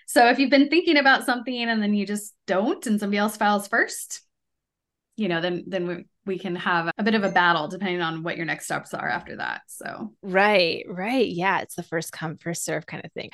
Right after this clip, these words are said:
Speaker 2: And so I think a lot of listeners too are kind of, they're definitely the online business owners, and they're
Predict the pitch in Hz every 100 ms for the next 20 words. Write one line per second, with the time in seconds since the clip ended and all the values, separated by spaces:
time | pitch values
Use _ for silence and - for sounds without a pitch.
0 | - 226 214 254 254 359 403 226 202 196
1 | 190 - 180 - 190 175 165 165 196 208
2 | - - 220 196 190 214 214 226 196 -
3 | 175 180 180 160 160 - 135 139 180 -
4 | - 175 165 160 160 160 - 160 156 156
5 | -